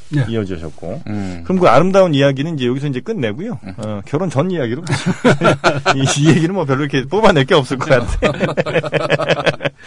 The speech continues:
Speaker 3: 아니,
Speaker 2: 자.
Speaker 3: 너무 행복하시니까.
Speaker 2: <clears throat> 그죠?
Speaker 3: 예.
Speaker 2: 너무
Speaker 3: 예.
Speaker 2: 행복하시니까.
Speaker 3: 예.
Speaker 2: 그 신촌. 예, 제가 아까 사전 인터뷰를 잠깐 했는데,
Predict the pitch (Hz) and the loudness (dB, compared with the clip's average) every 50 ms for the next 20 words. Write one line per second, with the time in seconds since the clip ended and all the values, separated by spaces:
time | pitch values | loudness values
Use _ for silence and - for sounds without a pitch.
0 | - - - - - - - - - 135 165 196 185 147 165 160 185 196 190 - | -18 -16 -16 -16 -16 -16 -16 -12 -6 -2 2 4 4 4 4 2 -2 -2 -2 0
1 | - - - - - 131 120 - 107 98 90 95 120 127 - - - 98 123 120 | 0 0 0 -2 -4 -8 -8 -6 -6 -6 -6 -6 -6 -8 -10 -10 -6 -2 0 2
2 | 135 120 92 85 90 92 92 92 98 110 123 123 120 120 104 95 90 98 101 104 | 4 4 2 2 0 -4 -4 -4 -4 -6 -6 -6 -8 -8 -8 -8 -10 -8 -10 -10
3 | 101 - - - - 104 98 92 - 151 165 175 180 180 175 165 147 127 - - | -10 -12 -16 -18 -16 -14 -14 -8 -2 2 4 6 6 6 6 4 2 -2 -6 -12
4 | - - - - - 240 220 - 208 135 - - - - - - - - - - | -20 -18 -14 -8 -6 -4 -2 0 -2 -2 -2 -6 -14 -20 -20 -20 -20 -20 -20 -20
5 | - - - - - - - - - 113 104 101 98 92 90 123 131 139 131 - | -20 -20 -20 -20 -20 -20 -20 -16 -12 -8 -4 -4 -2 -2 0 2 2 4 4 2
6 | 139 - - 185 185 208 185 156 123 101 95 110 117 131 123 113 110 98 - 98 | -2 -2 -2 0 0 2 2 0 0 -4 -4 -4 -4 -4 -4 -6 -6 -8 -8 -8
7 | 98 113 123 139 131 110 101 104 135 127 95 87 | -6 -4 -4 -4 -4 -4 -4 -4 -4 -6 -6 -8